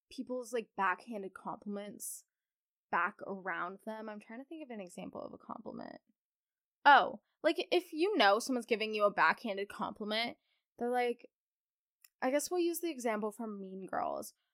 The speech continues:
where Regina is like, "Oh my God, where'd you get that skirt? I love it." And she's like, "Oh, I got it from my mom." And she's like, "Mm, cute, vintage." And she goes, "That's the ugliest effing skirt I've ever seen." You know that scene? Okay, it's like that.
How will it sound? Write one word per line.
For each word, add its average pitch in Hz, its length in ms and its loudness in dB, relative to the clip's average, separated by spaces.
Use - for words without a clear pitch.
where 220 540 -2
Regina 208 640 -6
is 202 140 -4
like, 202 320 -4
"Oh 254 60 0
my 320 120 4
God, 311 600 6
where'd 240 160 -4
you 294 80 -4
get 302 160 2
that 311 220 0
skirt? 269 580 6
I 233 120 4
love 226 240 2
it." 190 140 4
And 196 120 -6
she's 240 200 -12
like, 220 260 -2
"Oh, 370 200 8
I 339 120 6
got 320 140 6
it 302 60 0
from 339 120 -2
my 320 100 2
mom." 277 560 2
And 214 160 -10
she's 240 140 -12
like, - 140 -4
"Mm, 240 260 -4
cute, 262 420 2
vintage." 220 640 -2
And 214 180 -4
she 202 140 -12
goes, 196 160 -8
"That's 254 200 0
the 254 120 -4
ugliest 214 460 2
effing 202 240 -2
skirt 202 260 2
I've 185 140 0
ever 180 160 0
seen." - 300 -8
You 269 60 0
know 269 120 6
that 208 220 6
scene? 262 360 -6
Okay, - 320 -4
it's - 100 -8
like 311 180 0
that. - 200 -2